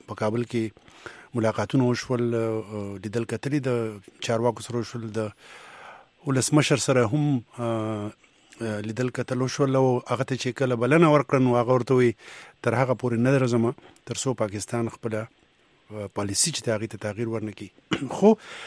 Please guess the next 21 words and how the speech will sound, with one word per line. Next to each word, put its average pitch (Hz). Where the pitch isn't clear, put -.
د 151
دې 220
هر 202
څه 165
سره 165
سره، 156
د 123
افغانستان 131
کې، 156
دې 240
ته 147
که 143
چېرې 208
مثال 165
په 160
طور 160
د 123
امریکا 117
له 131
خوا 156
دا 147